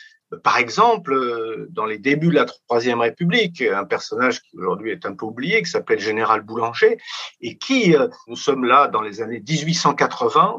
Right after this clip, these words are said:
il y a une crise économique mondiale, une récession, beaucoup de chômage, une sorte de malaise social en France, et pas seulement en France, et apparaît comme ça une figure, euh,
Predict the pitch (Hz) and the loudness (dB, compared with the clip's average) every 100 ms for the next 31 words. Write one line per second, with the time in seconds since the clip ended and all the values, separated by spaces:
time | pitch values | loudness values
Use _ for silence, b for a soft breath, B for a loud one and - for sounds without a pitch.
0 | - - - - - - 175 170 - 123 | -10 -18 -20 -8 -6 0 2 2 -2 -2
1 | 123 135 143 143 135 135 - 127 131 120 | -2 0 2 2 0 -4 -4 -4 -4 0
2 | 117 170 220 170 B B _ 104 101 95 | 2 4 2 -2 B B _ -10 -10 -10
3 | 98 - - - 165 175 - 147 - - | -14 -16 -14 -2 2 2 2 0 -2 -4
4 | 175 220 226 - 131 147 147 165 - 139 | -2 -2 -4 -10 -8 -4 -4 -2 2 2
5 | 135 165 247 226 - B B B - 110 | 4 2 0 -4 -6 B B B -18 -4
6 | 139 127 - 120 120 107 120 175 185 170 | -4 -4 -6 -6 -6 -6 2 4 4 2
7 | - 156 143 - 185 226 - 104 - 180 | 0 -4 -4 -2 2 2 0 -6 -2 0
8 | 233 220 - - - - - 95 101 - | 0 -2 -10 -12 -10 -10 -10 -12 -10 -8
9 | 233 - B B B 175 196 196 170 160 | -8 -10 B B B 2 4 4 4 4
10 | 214 175 147 185 196 151 - 143 123 123 | 4 2 -2 -4 -4 -4 -8 -12 -10 -6
11 | 180 240 139 131 | 0 0 4 2